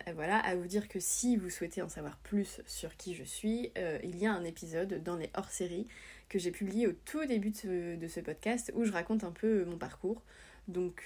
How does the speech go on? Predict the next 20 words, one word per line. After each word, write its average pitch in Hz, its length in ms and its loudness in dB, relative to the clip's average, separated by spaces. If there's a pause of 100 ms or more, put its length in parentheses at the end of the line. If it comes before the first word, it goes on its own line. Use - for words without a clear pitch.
euh, 165 800 -2
bon, - 180 -8
faudrait 180 300 0
peut-être 220 560 4
que 185 340 4
je 180 140 -2
pense 202 260 0
à 185 60 0
le 180 40 0
mettre 202 220 2
à 202 80 4
jour 233 220 4
parce 214 180 -2
que 226 100 4
mon 190 180 2
cheminement, 208 560 4
euh, 185 200 0
a - 60 -2
bien 175 160 -4
sûr 202 180 -2